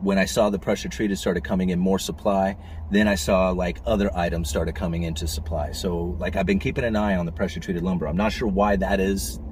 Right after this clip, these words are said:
been my leading indicator, but I just kinda gravitated towards it just because I've seen things happening there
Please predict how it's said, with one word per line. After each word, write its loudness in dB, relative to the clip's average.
been 6
my 6
leading 2
indicator, 2
but 0
I 2
just -6
kinda -2
gravitated -4
towards -4
it -8
just -8
because -6
I've -8
seen 2
things -2
happening -4
there -2